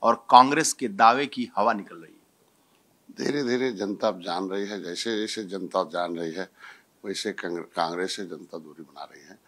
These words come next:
Speaker 2: क्योंकि बहुत लंबा, लंबे समय तक इतिहास रहा है, लेकिन उन्होंने अगर जनता के लिए कुछ किया होता,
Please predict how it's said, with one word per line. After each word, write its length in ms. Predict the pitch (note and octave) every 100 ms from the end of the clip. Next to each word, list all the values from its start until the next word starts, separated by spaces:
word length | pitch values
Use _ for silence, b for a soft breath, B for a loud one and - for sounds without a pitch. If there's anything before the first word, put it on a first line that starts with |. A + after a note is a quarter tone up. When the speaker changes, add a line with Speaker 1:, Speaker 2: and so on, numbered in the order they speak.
| b b _ _
Speaker 2:
क्योंकि 180 | B2 C#3
बहुत 220 | C#3+ C3
लंबा, 640 | A#2 B2 C3 C3 B2+ - _ b b -
लंबे 300 | G#2+ G2+ A2+
समय 280 | A2+ G#2 F#2+
तक 240 | G#2 G#2+ b b b b b _
इतिहास 480 | A2 A2 G#2 A#2+ -
रहा 160 | A#2 B2
है, 120 | B2+
लेकिन 160 | B2 A#2+
उन्होंने 340 | A#2 A2+ A2+
अगर 180 | G#2+ A2
जनता 400 | F2 F#2+ F#2+ B2+
के 100 | A#2
लिए 100 | A2+
कुछ 200 | - -
किया 220 | - F#2
होता, 320 | D#2 F2+ G2+